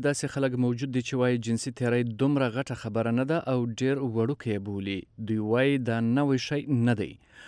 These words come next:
هغې زیاته کړه، د پولیسو محکمه تل د وسیلو له کموالي سره مخ وي.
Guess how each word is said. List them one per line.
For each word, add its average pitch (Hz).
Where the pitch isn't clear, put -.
هغې 151
زیاته 190
کړه، 214
د 151
پولیسو 156
محکمه 135
تل 151
د 117
وسیلو 127
له 123
کموالي 127
سره 98
مخ -
وي. 90